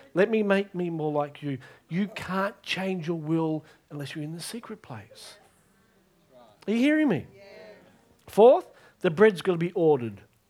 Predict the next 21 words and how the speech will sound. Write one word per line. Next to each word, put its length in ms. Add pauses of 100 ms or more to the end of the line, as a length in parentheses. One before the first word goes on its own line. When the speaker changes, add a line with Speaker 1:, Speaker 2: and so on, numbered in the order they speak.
(1120)
Speaker 1:
I 80
don't 180
mean 140
like 240
ringing 240
up 160
K 200
F 100
C. 180
I 60
mean, 280 (600)
it's 160
gotta 160
be 160 (140)
in, 160
in 100
an 140
orderly 500
row. 540 (640)
Twelve 440
loaves. 640